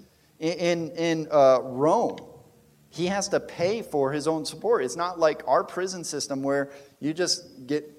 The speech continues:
you know, three square meals, meals a day, and you get free education and all this. And, and sometimes, you know, people are actually better off in prison than <laughs> on the streets, you know.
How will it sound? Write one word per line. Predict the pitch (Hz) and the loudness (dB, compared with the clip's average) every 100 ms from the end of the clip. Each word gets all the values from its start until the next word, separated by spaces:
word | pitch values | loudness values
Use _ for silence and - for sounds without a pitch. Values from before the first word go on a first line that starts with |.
| - | -20
you | 160 143 | -8 -2
know, | 135 | -2
three | 131 151 165 | -2 -4 -6
square | - 160 151 | -2 0 0
meals, | 147 151 147 139 - | 0 -4 -4 -6 -6
meals | 147 160 151 | -4 -4 -4
a | 120 | -4
day, | 110 131 160 175 | 0 2 2 2
and | 127 | 0
you | 117 | -2
get | 131 120 | -2 -2
free | - 143 151 156 | -6 -6 0 0
education | 139 123 - 147 156 165 160 160 | 0 -4 -6 -6 -4 -6 -6 -4
and | 131 110 - - - | -6 -6 -12 -20 0
all | 143 170 | 4 6
this. | 160 170 170 | 4 0 0
And, | 139 131 | -2 -4
and | 139 135 123 | -4 -4 0
sometimes, | 160 160 156 156 131 | -2 0 0 0 0
you | 131 | 0
know, | 135 | 0
people | 135 151 151 139 | 0 -4 2 4
are | 131 127 - - - | 4 4 -4 -16 -8
actually | 143 - 131 | -6 -2 -4
better | 123 151 151 151 | 0 0 4 4
off | 147 147 | 2 0
in | 123 | -6
prison | - 165 175 131 135 | -4 -2 0 -2 -2
than | 139 135 - - | -2 -4 -8 -14
<laughs> | - | -4
on | 135 156 156 | 0 0 0
the | |
streets, | - - 151 - 233 147 - | -2 -4 -4 -2 -2 -2 -2
you | 139 | 0
know. | 135 160 165 | 2 2 0